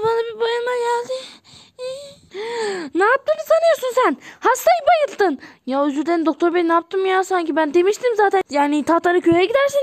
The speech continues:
dedim. Dinlemedi ki beni. Benim ne günahım var? Ya git. Allah'ım yarabbim ya. Hasbinallah. Sana elimi tersiyle bir tane çalarım. Çek bakayım hele. Çek bakayım. Beni suçlu buluyor ya. Hem suçlu hem güçlü ya. Çekil şuradan. Parasını verirsin bu kadın. Ya herkes de benden para istiyor ya.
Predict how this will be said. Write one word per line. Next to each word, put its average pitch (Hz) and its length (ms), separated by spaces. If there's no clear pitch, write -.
dedim. 392 180
Dinlemedi 330 440
ki - 60
beni. 320 160
Benim 330 180
ne 571 220
günahım 392 240
var? 254 140
Ya 190 100
git. 539 160
Allah'ım 269 320
yarabbim 240 600
ya. 254 140
Hasbinallah. 311 720
Sana 349 200
elimi 370 200
tersiyle 381 320
bir 339 60
tane 370 160
çalarım. 415 360
Çek 453 180
bakayım 605 340
hele. 233 120
Çek 554 120
bakayım. 480 180
Beni 381 120
suçlu 381 260
buluyor 330 240
ya. 359 140
Hem 453 260
suçlu 427 240
hem 359 180
güçlü 339 220
ya. 254 140
Çekil 523 200
şuradan. 311 320
Parasını 403 240
verirsin 453 340
bu 302 40
kadın. 220 220
Ya 233 220
herkes 262 380
de 262 120
benden 269 260
para 277 280
istiyor 302 360
ya. 262 300